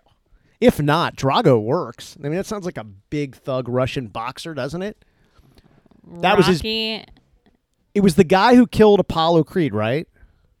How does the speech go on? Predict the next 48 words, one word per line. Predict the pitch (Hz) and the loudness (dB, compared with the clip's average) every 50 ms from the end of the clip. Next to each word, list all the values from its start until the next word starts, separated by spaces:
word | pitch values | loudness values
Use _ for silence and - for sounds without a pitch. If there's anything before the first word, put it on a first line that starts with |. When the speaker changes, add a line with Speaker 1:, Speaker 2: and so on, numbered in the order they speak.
| _ _ _ _ _ _ _ | _ _ _ _ _ _ _
Speaker 2:
Hold | 165 151 151 151 | -20 -20 -20 -20
on. | 151 151 151 151 147 _ _ _ _ _ _ _ _ _ _ _ _ _ _ - | -20 -20 -20 -20 -20 _ _ _ _ _ _ _ _ _ _ _ _ _ _ -18
<laughs> | 269 247 _ - 277 - _ _ _ _ _ _ _ _ _ _ - _ _ _ _ | -18 -18 _ -18 -20 -20 _ _ _ _ _ _ _ _ _ _ -20 _ _ _ _
You | - 226 | -14 -10
usually | 247 277 302 277 285 262 220 | -10 -10 -10 -10 -10 -10 -10
hate | 185 147 170 165 - | -10 -12 -14 -16 -14
when | 160 156 | -14 -14
I | 147 147 | -14 -14
get | 147 143 | -16 -16
on | 147 | -16
my | 143 147 147 | -16 -18 -16
phone | - 160 151 151 | -16 -16 -16 -14
during | 151 156 151 147 147 | -14 -14 -14 -14 -16
this. | 147 147 156 _ _ | -18 -18 -20 _ _
Speaker 1:
Well, | - 175 170 156 | -12 -8 -6 -4
no, | 175 208 | -4 -4
I | 190 185 | -4 -4
know, | 190 202 170 | -4 -4 -4
but | 135 123 | -4 -6
now | 139 151 143 | -8 -10 -10
that | 135 143 156 - | -12 -14 -14 -14
we're | 147 139 | -14 -16
trying | - 170 151 | -14 -12 -12
to | 139 | -10
figure | - 151 147 135 | -8 -6 -6 -6
out | 120 135 | -4 -4
real | 139 127 | -4 -6
trivia, | 117 - - 156 170 151 117 107 | -6 -4 -4 -4 -4 -6 -8 -10
though. | 107 110 110 - - _ - | -12 -14 -14 -16 -16 _ -6
I | 139 | -2
mean, | 135 131 | -2 -2
this | 135 - | -2 -2
is, | 165 131 | -2 -2
like, | 135 127 | -2 -2
important | 127 123 - - 151 139 120 117 | -2 -2 2 4 2 2 2 -2
stuff. | - - - 151 120 - | -8 -6 -6 -6 -6 -6
I | 113 113 | -8 -8
gotta | 113 127 123 123 | -8 -8 -8 -10
know | 120 127 127 123 120 | -10 -8 -8 -6 -4
that, | 120 117 117 - _ _ _ _ _ _ _ - | -4 -4 -4 -6 _ _ _ _ _ _ _ -2
did | 143 139 | 0 2
I | 135 139 | 2 2
Speaker 2:
You | 143 | 2
can | 139 | 0
Speaker 1:
beat | 147 143 127 | -2 -6 -6
Drago | 120 127 135 135 135 135 131 | -8 -10 -8 -8 -8 -8 -10
or | 123 117 | -10 -10
not? | 107 120 147 147 95 85 | -8 -8 -8 -8 -10 -12